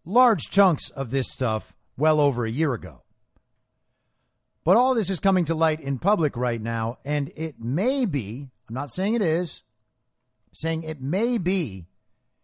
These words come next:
that these stories are coming out and being allowed out by the communist media and by the fake administration because they are actually trying to preset a narrative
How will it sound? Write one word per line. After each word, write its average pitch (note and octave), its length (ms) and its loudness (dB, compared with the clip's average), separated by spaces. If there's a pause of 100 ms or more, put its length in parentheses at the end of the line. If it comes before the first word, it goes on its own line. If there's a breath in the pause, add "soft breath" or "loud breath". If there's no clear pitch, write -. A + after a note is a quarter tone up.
(420)
that D3+ 220 -2
these E3+ 240 0
stories G3+ 520 0
are C#3 200 -4
coming G3 340 0
out C3 380 -2 (120)
and C#3 180 -4
being D3 340 -2
allowed C#3 580 0
out G#2 460 -6 (560)
by D#3 640 2 (720)
the B2+ 400 -2 (400)
communist D3 400 0
media A2+ 480 -4 (340)
and D3+ 220 0
by D3 160 2
the C#3 80 -4
fake D3 240 -2
administration B2 760 -4 (260 soft breath)
because D3 360 0
they E3 200 4
are D3+ 300 2
actually E3 560 -2
trying D3+ 380 -2
to C#3+ 200 -4
preset F#3 680 -2
a B2+ 100 -6
narrative C3 640 0